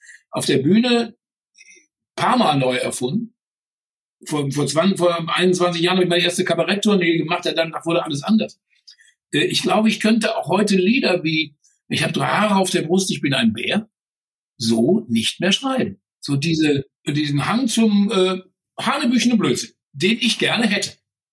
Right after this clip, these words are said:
Das gebe ich offen zu. Also ich würd das gerne machen. Aber das ist, das geht nicht mehr.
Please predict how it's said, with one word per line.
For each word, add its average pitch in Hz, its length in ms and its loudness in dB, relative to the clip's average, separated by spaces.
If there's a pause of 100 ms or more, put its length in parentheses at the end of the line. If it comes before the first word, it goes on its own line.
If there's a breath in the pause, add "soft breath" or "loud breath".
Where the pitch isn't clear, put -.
(160)
Das - 120 -14
gebe 170 160 0
ich 220 100 0
offen 233 220 0
zu. - 320 -4
Also 143 160 -2
ich 139 100 -6
würd 156 140 0
das 220 120 0
gerne 156 260 0
machen. - 260 -10 (760)
Aber - 160 -8
das - 180 -6
ist, - 220 -2
das - 140 -4
geht 226 260 0
nicht - 180 -2
mehr. 98 160 -12